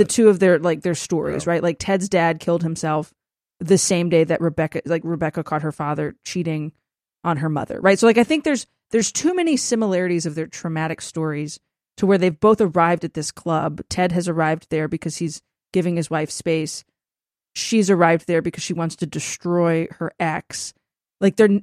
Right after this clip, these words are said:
Speaker 2: both not there for the right reasons. Like, let's be real. Like, yeah, Ted went with, like, the best of intentions, but he's really running away from something. And Rebecca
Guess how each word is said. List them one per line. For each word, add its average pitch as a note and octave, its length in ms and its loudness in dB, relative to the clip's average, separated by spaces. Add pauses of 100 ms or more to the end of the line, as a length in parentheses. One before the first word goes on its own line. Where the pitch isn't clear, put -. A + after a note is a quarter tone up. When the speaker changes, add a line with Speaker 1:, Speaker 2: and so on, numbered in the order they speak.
Speaker 2:
both A3+ 280 8
not F#3 180 2
there F#3 180 4
for F3 140 -2
the E3 100 -2
right D#3 200 -2
reasons. D#3 380 -4
Like, F3 120 -6
let's F3+ 160 -2
be E3+ 120 -4
real. F3 260 0
Like, F3 160 -2
yeah, G3 120 4
Ted F3+ 300 -2
went F3 240 -4
with, F3 100 -4
like, E3 120 -4
the E3+ 80 -4
best D#3+ 220 -6
of D#3+ 60 -6
intentions, E3+ 380 -4
but E3+ 100 -2
he's G#3+ 160 -2
really F3 180 0
running D#3+ 240 -6
away E3 140 -4
from E3+ 140 -8
something. E3 380 -8
And F3 100 -8
Rebecca F3 480 -4